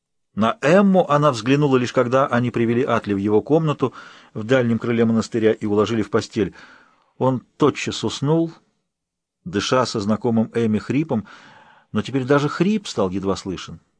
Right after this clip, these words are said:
Эмма огляделась. Здесь было довольно уютно. На каменном полу лежали меховые ковры, полог кровати был из светлой шерсти, большой камин с лепным барельефом и двумя невысокими колоннами по сторонам,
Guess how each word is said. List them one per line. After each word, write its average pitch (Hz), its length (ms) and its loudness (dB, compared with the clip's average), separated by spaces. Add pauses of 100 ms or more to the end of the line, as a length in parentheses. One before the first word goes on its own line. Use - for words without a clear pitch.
(520)
Эмма 151 280 2
огляделась. 117 640 -2 (720)
Здесь 113 280 0
было 101 200 0
довольно 101 360 2
уютно. 123 460 -4 (800)
На 101 160 -2
каменном 120 460 2
полу 123 320 2
лежали 98 340 2
меховые 92 400 -2
ковры, 101 440 -2 (460)
полог 123 320 2
кровати 117 400 2
был 95 220 -2
из - 80 -8
светлой 95 380 -4
шерсти, - 500 -4 (500)
большой 107 340 0
камин 123 460 0 (160)
с - 160 -10
лепным 107 380 0
барельефом 104 720 0 (120)
и 107 120 -4
двумя 101 340 2
невысокими 98 520 -2
колоннами 120 500 0
по - 100 -14
сторонам, 95 480 -2